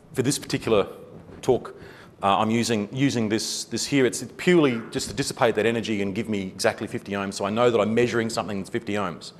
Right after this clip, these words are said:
So in the future, when I measure an antenna and I can go, "Okay, I know that this behaves like, like this and it's not fifty ohms," I can fiddle with the antenna until it is. That's basically what we're trying to do. And that's that one with the, you keep going around in circles until you get the system right.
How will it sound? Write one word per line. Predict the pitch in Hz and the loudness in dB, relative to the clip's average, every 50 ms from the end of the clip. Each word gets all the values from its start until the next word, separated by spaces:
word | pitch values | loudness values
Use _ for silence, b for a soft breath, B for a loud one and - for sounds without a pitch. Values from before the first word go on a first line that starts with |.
| B B B B B B B B | B B B B B B B B
So | - - 123 | 2 2 4
in | 110 | 4
the | 107 | 4
future, | - 160 170 165 - - 123 | 2 2 0 2 2 2 2
when | 113 113 | 4 4
I | 107 104 | 4 4
measure | 104 110 110 104 98 104 95 95 | 4 2 2 2 2 2 4 4
an | 98 | 2
antenna | 98 101 - - 127 113 110 104 | 0 -2 -2 0 0 2 2 4
and | 104 98 | 4 4
I | 95 | 4
can | - 113 107 | 2 2 0
go, | 95 92 92 | 0 2 2
"Okay, | 101 101 - - 95 87 85 B B B B B B B B - | 2 2 2 2 2 2 2 B B B B B B B B -2
I | 104 | 2
know | 117 127 131 123 117 | 4 6 6 6 6
that | 104 | 4
this | 113 110 | 0 -2
behaves | - 123 104 117 107 104 101 101 - | -2 0 2 4 4 4 4 4 4
like, | 104 95 92 87 - - - - - - | 4 4 4 2 -2 -10 -16 -14 -10 -6
like | 73 80 82 - | -4 -4 -2 2
this | - 165 156 - - 120 | 2 2 2 2 0 -2
and | 101 | -2
it's | 104 - - | -4 -4 -2
not | 117 117 110 - | -2 -2 -2 -2
fifty | - 123 - - 113 117 | -6 -8 -6 -4 0 2
ohms," | 143 156 156 151 151 151 - - - | 4 4 4 4 2 0 -2 0 0
I | 90 95 | 0 0
can | - - 110 95 90 | 0 -2 -6 -8 -8
fiddle | - - - 143 123 | -6 -4 -2 0 2
with | 120 113 | 0 0
the | 110 101 | 0 -2
antenna | 101 98 - 123 113 101 98 | -2 -2 -4 -4 -2 -2 -2
until | 95 92 87 - 110 95 | -2 -2 -4 -4 -4 -4
it | 85 | -4
is. | 90 90 78 67 - - - - B B B B B B B B B B _ | -4 -6 -8 -8 -8 -8 -10 -12 B B B B B B B B B B _
That's | - - - | -18 0 2
basically | - 107 107 - - - 104 92 | 4 4 6 4 2 0 0 0
what | 90 95 - | 0 2 0
we're | 87 82 | 0 -2
trying | - - 98 92 87 | 0 -2 -2 -2 0
to | 87 98 87 78 | -2 -2 -2 -2
do. | 73 | -2
And | 95 107 | -2 -2
that's | - - - | -2 0 2
that | - - - | 0 2 2
one | 120 123 127 123 | 2 2 4 4
with | 120 120 117 | 2 2 4
the, | 117 117 107 107 - - - B B B B B B B B B B - - | 4 4 4 4 2 -2 -10 B B B B B B B B B B -14 -12
you | 123 117 | -8 -4
keep | - 151 - | -2 0 2
going | - 123 113 117 | 4 4 4 4
around | 120 117 117 107 | 4 4 4 2
in | 101 98 95 | 2 0 0
circles | - - 131 120 - 107 95 | 2 2 2 2 2 0 -4
until | 98 92 - - 101 | -4 -4 -4 -4 -4
you | 95 95 | -2 0
get | - 104 90 - - - - | 2 2 2 0 -4 -10 -10
the | 104 92 | -10 -8
system | - - - 151 156 - - 131 113 92 | -6 -4 0 0 2 2 2 0 2 2
right. | 95 92 82 73 - - | 2 2 2 0 -4 -8